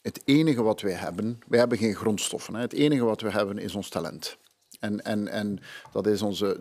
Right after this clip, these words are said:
onze mensen die, die vooruit willen gaan, die creatief zijn, die, die, die, die ambitieus zijn. Dat is het enige wat we hebben. En ik denk dat we daar zeer goed moeten opletten,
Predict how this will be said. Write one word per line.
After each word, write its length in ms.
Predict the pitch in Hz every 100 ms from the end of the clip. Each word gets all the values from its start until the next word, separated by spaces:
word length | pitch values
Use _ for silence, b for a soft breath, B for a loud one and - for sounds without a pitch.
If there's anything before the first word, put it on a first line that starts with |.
| -
onze 160 | 95
mensen 340 | 104 107 - 95
die, 240 | 95 95 B B B
die 140 | 98
vooruit 320 | 90 101 139 127
willen 200 | 127 113
gaan, 160 | 117
die 80 | 110
creatief 500 | - 110 98 160 -
zijn, 300 | - 113 113
die, 320 | 101 101 98
die, 240 | 98 101 -
die, 220 | 104 -
die 120 | 101
ambitieus 500 | 101 95 - 139 135
zijn. 160 | 117 107
Dat 100 | 117
is 100 | 120
het 140 | -
enige 280 | 123 123 104
wat 180 | 95 -
we 80 | 85
hebben. 240 | - 90
En 100 | 101
ik 100 | 107
denk 160 | 131 131
dat 80 |
we 60 | 113
daar 180 | 104 98
zeer 260 | 98 131
goed 140 | 120 127
moeten 220 | 113 110
opletten, 480 | 110 131 131 131